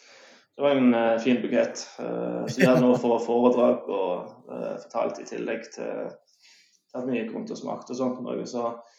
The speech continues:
så jeg følte jeg begynte å få en del kontakter rundt, og, eh,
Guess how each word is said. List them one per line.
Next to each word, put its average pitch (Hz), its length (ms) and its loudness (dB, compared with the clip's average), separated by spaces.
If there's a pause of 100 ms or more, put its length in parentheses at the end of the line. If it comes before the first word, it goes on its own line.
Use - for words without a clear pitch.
(380)
så - 80 -20
jeg 123 60 -18
følte 143 200 4
jeg 151 80 2
begynte 143 240 2
å 123 40 -2
få 135 100 6
en 131 60 6
del 120 160 6
kontakter 123 480 -2
rundt, 117 380 0
og, 113 380 -2
eh, 110 100 -8